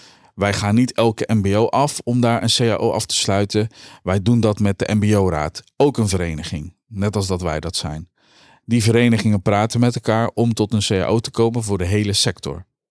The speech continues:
Dus het zou niet uit mogen maken of jij, ehm, bij Virda in, eh, in, in Leeuwarden gaat, eh, gaat werken,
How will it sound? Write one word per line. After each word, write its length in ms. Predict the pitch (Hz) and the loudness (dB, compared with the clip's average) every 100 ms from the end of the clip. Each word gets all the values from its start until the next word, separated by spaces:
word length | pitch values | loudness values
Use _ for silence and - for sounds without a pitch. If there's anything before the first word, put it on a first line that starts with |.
| _ - | _ -8
Dus 260 | 95 - - _ | -6 -6 -8 _
het 200 | 107 98 | -4 2
zou 200 | 110 107 | 2 4
niet 180 | 127 - | 2 2
uit 220 | 123 135 | 2 4
mogen 320 | 120 120 117 | 2 2 0
maken 340 | 113 113 110 95 | 2 2 0 -2
of 140 | - | 0
jij, 340 | 104 95 90 - - - - - - _ | 0 0 -2 -6 -20 -20 -20 -20 -20 _
ehm, 640 | - 104 98 92 90 90 104 _ | -2 0 2 0 -2 -4 -8 _
bij 240 | 92 98 98 | -4 -2 0
Virda 640 | - 143 123 104 92 80 | 2 2 4 2 0 -2
in, 320 | - 95 90 90 | -4 -6 -2 -2
eh, 200 | 87 85 | -2 -4
in, 280 | - 90 80 | -4 -6 -4
in 200 | 92 92 | -6 0
Leeuwarden 380 | 110 131 127 123 | 2 2 2 2
gaat, 280 | 127 117 117 | 0 0 2
eh, 120 | 113 | 2
gaat 200 | - 104 | 0 0
werken, 460 | 110 107 - 147 | 2 0 -2 -8